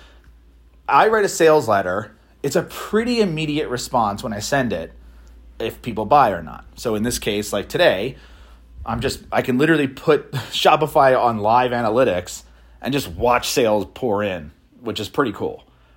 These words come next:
right? Uh, so now I have that, like, as one, like, piece, all right? Whenever I need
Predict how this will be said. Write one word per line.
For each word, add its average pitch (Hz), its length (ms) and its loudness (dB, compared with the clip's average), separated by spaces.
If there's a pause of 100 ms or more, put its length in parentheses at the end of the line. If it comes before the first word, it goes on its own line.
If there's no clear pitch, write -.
right? 104 300 -4 (1040)
Uh, 120 540 4 (1160)
so 151 440 4 (300)
now 175 540 4
I 147 240 4
have 147 480 0
that, 101 400 -2
like, 104 240 -2
as 113 160 -2
one, 117 480 -2 (640)
like, 101 360 -6
piece, - 520 -6 (520)
all 110 80 -2
right? 147 200 0
Whenever 156 300 2
I 170 120 2
need 147 380 -4